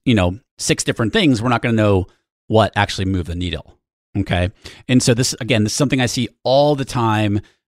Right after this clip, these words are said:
This person was definitely <laughs> not in a silo, like,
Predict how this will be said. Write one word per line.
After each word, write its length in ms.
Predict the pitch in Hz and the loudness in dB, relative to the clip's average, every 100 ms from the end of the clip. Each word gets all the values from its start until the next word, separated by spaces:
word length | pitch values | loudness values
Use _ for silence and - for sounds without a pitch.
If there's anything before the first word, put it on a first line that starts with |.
| - | -10
This 140 | 113 | -8
person 380 | - 120 117 117 | -4 -4 -2 -2
was 200 | 101 95 | -2 -2
definitely 360 | 123 - 107 - | -2 0 0 0
<laughs> 200 | - - | 0 -2
not 140 | - | -2
in 140 | 123 | -2
a 60 | 117 | -2
silo, 580 | - 117 117 110 107 101 - - - | -2 -2 0 0 -2 -4 -10 -10 -2
like, 320 | 101 95 | -2 -2